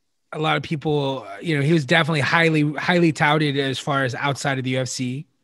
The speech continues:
And, uh, just like you were saying, Dean, like, he, you know, Oliveira had the opportunity to call somebody out, and he said, you know, "Conor, uh, you know, obviously focus on Dustin Poirier. That's your next opponent. And after that, we can talk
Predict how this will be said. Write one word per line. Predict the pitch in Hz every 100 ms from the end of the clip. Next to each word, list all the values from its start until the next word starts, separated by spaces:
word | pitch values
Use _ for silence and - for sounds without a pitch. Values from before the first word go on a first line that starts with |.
| _ _ - _ _ _ _ _ _ -
And, | 156 151 147 143 139 143
uh, | - 147
just | 147 165 190
like | 180
you | 202
were | 196
saying, | - 170 202 180
Dean, | 147 151 170
like, | 151 135 131
he, | - - 175 170 165 - -
you | 180
know, | 156 147 147 -
Oliveira | 151 175 160 165 165
had | 156
the | 147
opportunity | 156 151 143 170 165 156
to | 151
call | 131 156
somebody | 151 160 151 139
out, | 147 185 180
and | 156 135
he | 135 147 151
said, | - 147 143 156 156 151 - - - - - _
you | 160
know, | 143 139
"Conor, | 143 139 151 175 190 175 -
uh, | 170 143 135 131 104 -
you | 165
know, | 147 139
obviously | - 139 156 - 151
focus | - 151 - -
on | 151
Dustin | 135 147 - 147
Poirier. | - 156 160 170
That's | 151 -
your |
next | 143 135
opponent. | 123 143 151 180
And | 143
after | 135 143
that, | 135 160
we | 156
can | 139
talk | 123 160 -